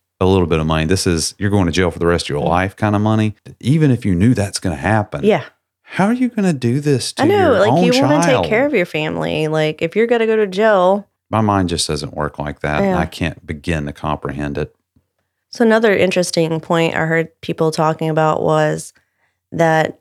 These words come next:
Speaker 2: you don't hear the family saying, "Oh, there's still a killer out there. We gotta find them. Who killed Maggie and Paul?" Like, you don't see rewards being offered. You don't see them pressuring the police to find the killer.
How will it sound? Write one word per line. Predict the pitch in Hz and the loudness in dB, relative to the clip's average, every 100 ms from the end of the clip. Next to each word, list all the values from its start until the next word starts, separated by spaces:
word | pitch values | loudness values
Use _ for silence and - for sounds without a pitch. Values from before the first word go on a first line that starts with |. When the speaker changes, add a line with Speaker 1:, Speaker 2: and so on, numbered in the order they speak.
| - | -4
Speaker 2:
you | 175 | 0
don't | 175 175 170 | 0 0 -2
hear | 170 175 170 | -2 2 2
the | 165 | 0
family | - 165 170 180 170 160 160 156 _ _ _ _ _ | 0 0 2 2 2 0 -2 -6 _ _ _ _ _
saying, | - 180 170 160 151 156 - | -6 0 2 2 0 -2 0
"Oh, | 202 196 | 2 2
there's | 185 208 | 2 0
still | - 247 | 2 2
a | 214 | 2
killer | - 240 247 220 | 0 2 4 2
out | 185 - | 2 0
there. | 185 180 175 | 2 2 0
We | 190 | 0
gotta | 208 202 196 | 0 0 0
find | 202 220 240 214 | 0 2 2 2
them. | 185 165 | 0 0
Who | 175 202 | -2 -4
killed | - 233 233 | -2 2 2
Maggie | 220 185 180 185 | 2 0 -2 -2
and | 185 | -4
Paul?" | - 220 190 - | -2 0 2 2
Like, | 82 82 _ _ _ _ | 0 -2 _ _ _ _
you | - | -2
don't | 170 - | -2 -2
see | - 156 | -2 0
rewards | 151 151 175 190 175 | 0 0 2 2 2
being | - 175 | 0 0
offered. | 170 165 160 156 | 2 0 0 -2
You | |
don't | 160 156 | 0 -2
see | - 156 | 0 2
them | 151 151 | 2 0
pressuring | 156 156 151 | -2 0 0
the | 147 | 0
police | 156 175 170 | 0 0 0
to | - | -4
find | 180 185 196 | -4 -2 0
the | 196 | 0
killer. | 196 190 190 | 2 2 0